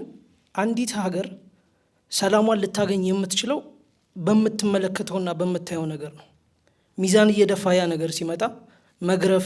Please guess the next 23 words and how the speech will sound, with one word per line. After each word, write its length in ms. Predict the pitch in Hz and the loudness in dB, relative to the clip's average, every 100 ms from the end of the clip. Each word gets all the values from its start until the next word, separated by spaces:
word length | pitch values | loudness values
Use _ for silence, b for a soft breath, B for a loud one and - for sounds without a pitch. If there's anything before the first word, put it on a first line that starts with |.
| - 185 | -4 -2
መምታት፣ 500 | 175 190 185 180 160 | 0 0 -2 -4 -2
መግደል 420 | 175 180 175 277 - - _ _ _ _ _ _ _ _ _ _ _ | -2 0 0 0 -2 -20 _ _ _ _ _ _ _ _ _ _ _
ህግ 180 | 214 214 | 2 2
ይሆናል 300 | 180 160 180 | 0 -2 -4
ማለት 260 | 214 - - | -8 -14 -20
ነው። 120 | - - _ _ _ _ _ - | -20 -20 _ _ _ _ _ -2
የሚያስቆሙ 540 | 196 208 185 196 175 | 2 4 2 0 0
አይኖርም። 360 | 165 156 147 - _ _ _ _ _ _ - | -2 -4 -8 -16 _ _ _ _ _ _ -6
እነዛ 240 | 185 208 226 | 0 4 4
ሽማግሌዎች 540 | 220 240 240 262 320 - 220 | 4 4 2 2 -2 0 2
አሁንም 340 | 202 240 254 | 6 6 4
ድረስ 220 | 220 277 285 | 2 0 0
በሽምግልና 560 | 190 196 208 190 202 214 | -2 0 0 0 2 2
ላይ 140 | 220 | 2
ቁጭ 200 | 247 330 202 | 0 -2 -6
ብሏል። 260 | 127 - _ _ _ _ _ _ _ _ _ _ _ _ - | -8 -16 _ _ _ _ _ _ _ _ _ _ _ _ 0
መንግስት 400 | 196 226 240 - | 2 4 4 4
እንደ 160 | 233 233 | 6 8
መንግስት 380 | 254 285 311 - | 8 6 4 2
ሊወስድ 340 | 170 190 185 185 | 4 4 4 2
የሚገባውን 600 | 190 190 208 165 208 220 | 0 0 0 2 2 2
ኃላፊነት 460 | 185 180 233 302 | 2 0 0 0
አልወሰደም። 500 | 175 143 - 139 - | 0 -2 -6 -8 -10